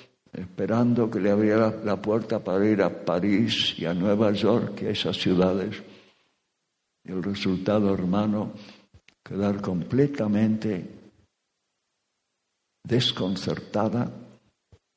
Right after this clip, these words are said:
y una obra bonita, pequeña, pero preciosa que estaba haciendo, totalmente desperdiciada y perdida.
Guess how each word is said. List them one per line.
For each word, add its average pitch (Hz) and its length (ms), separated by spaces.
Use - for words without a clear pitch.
y 104 320
una 139 380
obra 107 540
bonita, 113 720
pequeña, 131 640
pero 107 380
preciosa - 840
que - 80
estaba 107 420
haciendo, - 540
totalmente 104 1400
desperdiciada 95 1160
y 82 140
perdida. - 640